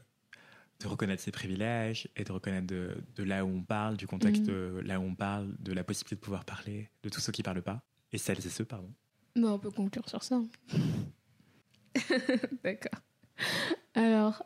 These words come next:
Speaker 2: euh, déjà, merci d'avoir participé à cette émission, Anthony. Est-ce que, où est-ce qu'on pourrait te retrouver sur Internet ?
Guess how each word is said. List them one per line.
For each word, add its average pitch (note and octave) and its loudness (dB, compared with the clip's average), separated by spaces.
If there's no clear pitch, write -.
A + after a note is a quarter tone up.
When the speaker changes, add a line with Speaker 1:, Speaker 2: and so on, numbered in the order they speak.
Speaker 2:
euh, G#3 6
déjà, G#3 6
merci G#3+ 6
d'avoir F#3+ 6
participé - -2
à - -2
cette - -10
émission, G#3 4
Anthony. G#3+ 4
Est-ce G#3+ 4
que, B3+ 6
où A#3 8
est-ce A#3+ 4
qu'on B3 6
pourrait G#3 4
te - -10
retrouver G#3 2
sur G#3 -4
Internet ? F3+ -4